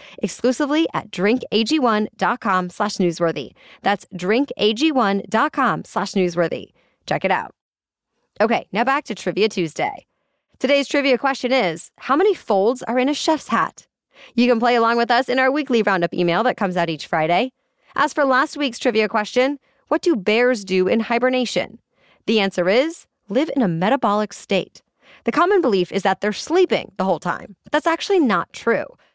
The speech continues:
Hibernation really just means bears don't need to eat or drink,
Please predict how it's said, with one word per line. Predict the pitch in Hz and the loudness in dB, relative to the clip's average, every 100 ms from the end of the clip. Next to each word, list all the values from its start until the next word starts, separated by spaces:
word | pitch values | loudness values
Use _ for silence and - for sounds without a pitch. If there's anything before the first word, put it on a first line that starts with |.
| - | -6
Hibernation | 277 311 320 285 - 330 320 | -2 0 2 0 0 -2 0
really | 262 311 | 0 -2
just | 285 277 | -2 -2
means | 277 269 | 0 0
bears | 190 226 262 208 | 0 0 0 -2
don't | 170 233 311 | -2 -2 0
need | 262 240 | -2 -2
to | - | -6
eat | 208 269 - | -4 -2 0
or | 240 | -2
drink, | 285 202 170 214 | -2 -2 -2 -4